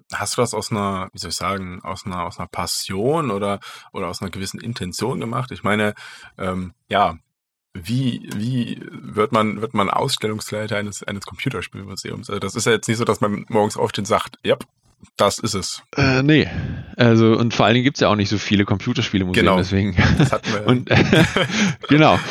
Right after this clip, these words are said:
Speaker 2: Da, ähm, äh, kann ich dir nicht so richtig, ähm, viel, ähm, dann, ähm, Anleitung geben, wie man das macht oder so, weil wir in vielen Dingen die Ersten sind. Ähm, natürlich hat es mit der Leidenschaft für, für Videospiele zu tun.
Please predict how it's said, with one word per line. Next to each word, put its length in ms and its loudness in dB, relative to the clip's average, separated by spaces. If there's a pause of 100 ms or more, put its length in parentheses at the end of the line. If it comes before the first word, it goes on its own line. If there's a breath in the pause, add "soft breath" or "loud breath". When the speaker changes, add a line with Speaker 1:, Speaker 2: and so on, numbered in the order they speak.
(280 loud breath)
Speaker 2:
Da, 420 6
ähm, 520 6
äh, 260 4
kann 180 6
ich 120 4
dir 100 6
nicht 160 4
so 220 4
richtig, 720 2
ähm, 420 4 (340)
viel, 680 6
ähm, 360 4
dann, 300 2
ähm, 360 -4 (840)
Anleitung 500 2
geben, 320 0
wie 100 0
man 160 2
das 160 0
macht 300 2
oder 180 -2
so, 140 0
weil 160 2
wir 160 0
in 140 -6
vielen 280 2
Dingen 200 0
die 120 0
Ersten 360 -2
sind. 260 -4 (580)
Ähm, 300 2
natürlich 480 4
hat 120 4
es 120 0
mit 220 -2
der 100 4
Leidenschaft 520 2
für, 440 2
für 220 -6
Videospiele 480 -4
zu 120 -10
tun. 300 -12